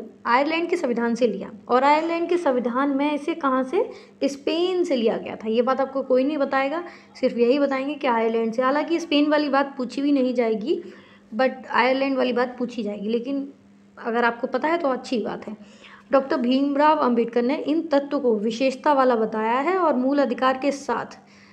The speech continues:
निर्देशक तत्व संविधान की आत्मा का द-, एवं दर्शन है। ठीक है, तो क्या है आपका, चलिए शुरुआत करते हैं। तो थर्टी सिक्स में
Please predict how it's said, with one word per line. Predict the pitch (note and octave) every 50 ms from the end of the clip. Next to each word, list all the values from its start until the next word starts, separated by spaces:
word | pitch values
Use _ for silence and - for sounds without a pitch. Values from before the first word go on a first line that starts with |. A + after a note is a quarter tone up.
| - _ - -
निर्देशक | B3 C4 C#4+ C4+ A3 A3+ C#4+ C#4+ D4 D4 - D#4+ D#4 - - -
तत्व | C4+ C#4+ C#4+ - - - E4+ E4+ E4+ - - -
संविधान | C4 A#3+ A3+ A3 B3+ C4+ C#4
की | C4+ D4 -
आत्मा | - - G#3+ G#3+ G#3+ G#3+ A#3+ C#4
का | C4+ C#4 C4
द-, | G3+ - - -
एवं | A#3 A3+ A3+ C#4+ G4 - -
दर्शन | A3+ F#3+ A#3 A#3 B3 A#3+ - C4
है। | G#3 F#3+ F#3 F3+ - - - _ _ - _ _ _ _ _ _ _ -
ठीक | - F4 F4 -
है, | - - - - - - - _ _ _ -
तो | C4 A#3+ A#3+ C#4 F4+ G4+ - - - - - - - - - -
क्या | - B3+ B3+
है | B3 A#3+ B3+
आपका, | C4+ C4 B3 B3 - E4 F4+ - - - -
चलिए | - B3 A#3+ C4+
शुरुआत | C4 - B3+ A#3 A#3 A#3 B3 C4 B3+ -
करते | A#3+ A3+ A3+ C4+
हैं। | C4 A#3 C4 C#4 C4+ -
तो | B3 A#3+
थर्टी | B3 - A#3 A3 A#3 C4+
सिक्स | C#4 - C#4 C#4 - -
में | C4+ C4+ D4 E4+ F4